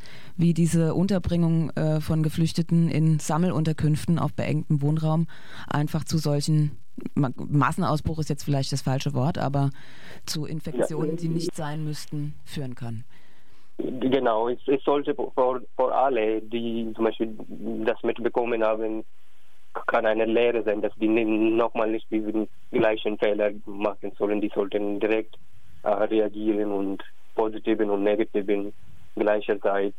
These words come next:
Speaker 2: äh, trennen müssen, dass, damit das nicht sich,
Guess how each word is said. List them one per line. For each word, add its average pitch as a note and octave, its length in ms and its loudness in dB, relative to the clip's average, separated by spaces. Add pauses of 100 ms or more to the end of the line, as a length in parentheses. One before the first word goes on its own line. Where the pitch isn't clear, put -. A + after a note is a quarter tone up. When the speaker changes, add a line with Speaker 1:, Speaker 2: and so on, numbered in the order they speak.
(100)
Speaker 2:
äh, F#2+ 240 0 (200)
trennen F#2+ 480 -2 (240)
müssen, G2 480 -4
dass, G2+ 260 0
damit G2+ 320 0 (560)
das G#2+ 200 -2
nicht G#2 200 -2
sich, G#2 140 0